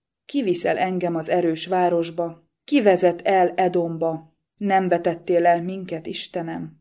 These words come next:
Istenem, miért nem vonulsz ki seregeinkkel?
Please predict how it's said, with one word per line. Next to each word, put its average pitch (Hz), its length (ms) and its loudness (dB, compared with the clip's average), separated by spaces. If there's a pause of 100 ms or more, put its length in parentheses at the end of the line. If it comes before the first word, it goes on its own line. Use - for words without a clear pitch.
(120)
Istenem, 214 600 2
miért 254 380 6
nem 175 200 -4
vonulsz 175 480 -2
ki 202 100 -4
seregeinkkel? 170 1160 -2